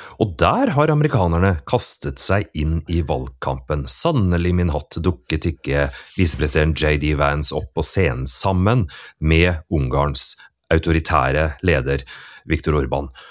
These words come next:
Og, eh, hudflettet E U, som da J D Vance mente drev og prøvde å manipulere valget i Ungarn. Eh, U S A støtter da denne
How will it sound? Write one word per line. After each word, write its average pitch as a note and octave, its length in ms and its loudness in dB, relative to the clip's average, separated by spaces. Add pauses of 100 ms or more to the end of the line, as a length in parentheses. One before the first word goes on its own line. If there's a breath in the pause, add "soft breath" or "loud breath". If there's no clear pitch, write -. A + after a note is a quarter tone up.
(260 loud breath)
Og, G2+ 320 4 (140)
eh, F2+ 400 2 (360)
hudflettet C3 1300 -2 (300)
E A#2+ 320 4
U, D#3 80 0 (480 loud breath)
som G#2+ 260 2
da F2 160 4
J D#2+ 160 -2
D F#2+ 120 0
Vance E2+ 320 0
mente F2+ 500 -2
drev D2+ 440 -2
og - 140 -6
prøvde E2 320 -2
å C#2 80 -2
manipulere D2+ 1400 -2
valget C#2+ 640 -4 (140)
i D2+ 280 -2 (520 soft breath)
Ungarn. A#2+ 480 4 (460 loud breath)
Eh, F2 360 4
U D2+ 100 -4
S - 120 0
A E2+ 80 0
støtter - 480 -2
da D#2+ 140 2
denne C#2 360 -4